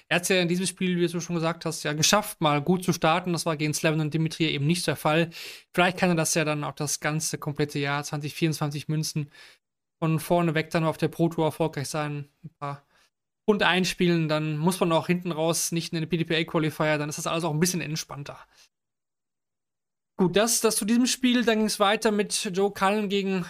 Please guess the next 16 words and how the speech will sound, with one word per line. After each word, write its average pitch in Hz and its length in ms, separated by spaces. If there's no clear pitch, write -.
Ryan 175 560
Searle. 214 520
Am 190 120
Ende 185 240
gewinnt 180 300
Joe 180 100
Cullen 180 400
vier 190 120
zu 190 100
zwei. 185 600
Du 180 60
schüttelst 190 260
schon 190 100
den 175 100
Kopf, 190 300
das - 460